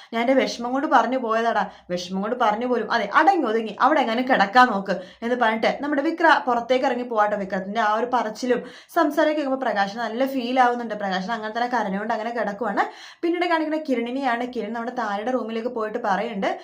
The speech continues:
"കല്യാണി, താരാൻറ്റി, ഞാൻ പറഞ്ഞതല്ലേ നിങ്ങളുടെ അടുത്ത്, ആ സരിയു എന്ന് പറഞ്ഞവളെ എന്തെങ്കിലും വഴി താരാൻറ്റിനെ ഇല്ലാതാക്കാൻ നോക്കുമെന്ന്.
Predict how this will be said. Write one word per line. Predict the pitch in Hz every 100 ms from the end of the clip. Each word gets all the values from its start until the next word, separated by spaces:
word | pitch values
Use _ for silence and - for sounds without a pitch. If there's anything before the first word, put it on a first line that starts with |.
| - -
"കല്യാണി, | 220 202 226 254 202 190
താരാൻറ്റി, | 202 208 233 226
ഞാൻ | 285 359 311
പറഞ്ഞതല്ലേ | 208 220 269 220 196 185 -
നിങ്ങളുടെ | 220 226 220
അടുത്ത്, | 196 190 - - 214
ആ | 233
സരിയു | 262 202 214
എന്ന് | 233 254
പറഞ്ഞവളെ | 240 220 226 220 208
എന്തെങ്കിലും | 226 247 302 277 277
വഴി | 247 226 226 - 220
താരാൻറ്റിനെ | 196 214 226 233
ഇല്ലാതാക്കാൻ | 202 233 233 226 226
നോക്കുമെന്ന്. | 214 214 214 214